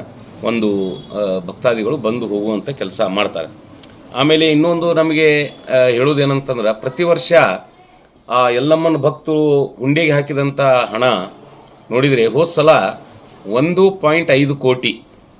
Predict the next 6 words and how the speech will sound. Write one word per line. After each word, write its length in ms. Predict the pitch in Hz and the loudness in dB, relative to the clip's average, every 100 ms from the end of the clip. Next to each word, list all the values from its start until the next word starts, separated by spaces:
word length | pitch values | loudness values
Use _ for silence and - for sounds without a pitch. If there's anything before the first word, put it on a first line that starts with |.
| - _ 104 | -20 _ -2
ಹಣ, 120 | 131 143 113 98 95 | 0 2 0 -4 -6
ಆ, 200 | 110 107 | -2 -2
ಸಂಗ್ರಹ 360 | 104 120 123 143 | -2 -4 2 4
ಆಗಿತ್ತು 420 | 131 110 110 147 | 4 4 -4 -4
ಯಲ್ಲಮ್ಮನ, 420 | 131 110 120 117 110 98 82 - _ _ - 104 | -2 -2 -2 -2 -2 -4 -8 -16 _ _ -4 -2
ಆ, 240 | 98 | 0